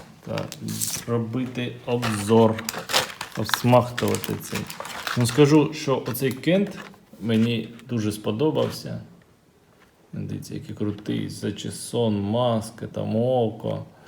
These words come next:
броня яка. Це знаряддя прям мощне.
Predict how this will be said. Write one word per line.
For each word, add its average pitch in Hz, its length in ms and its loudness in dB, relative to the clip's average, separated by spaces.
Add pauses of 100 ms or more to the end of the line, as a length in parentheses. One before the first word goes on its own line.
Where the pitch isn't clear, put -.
(380)
броня 123 720 4
яка. 107 460 0 (1120)
Це 131 240 2
знаряддя 113 840 6
прям 104 240 -2 (1040)
мощне. 139 800 0